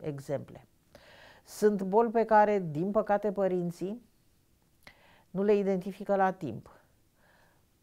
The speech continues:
Să spunem, felul cum calcă copilul născut în Capricorn. Pentru că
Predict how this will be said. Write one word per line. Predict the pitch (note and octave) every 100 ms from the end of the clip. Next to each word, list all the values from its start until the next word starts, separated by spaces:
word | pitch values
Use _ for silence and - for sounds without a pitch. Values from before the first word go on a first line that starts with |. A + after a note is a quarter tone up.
| _ _
Să | - F#3+
spunem, | - G3 G3+ G3+ F#3+ F#3+ F#3+ F#3 _
felul | - G#3+ G#3+ G#3+
cum | G3+ G3+ F#3+ -
calcă | A#3 F3 B2 - C3+ - _ _ _ _ _ _ _ _ _
copilul | D3+ D3 E3+ E3+ D#3+
născut | D3+ C#3 D#3+ D#3
în | C#3+
Capricorn. | C#3 C3+ C#3 C3+ A#2+ F2 - - _ _ _ _ - - _
Pentru | D3+ D3+ D3+
că | E3+ F#3+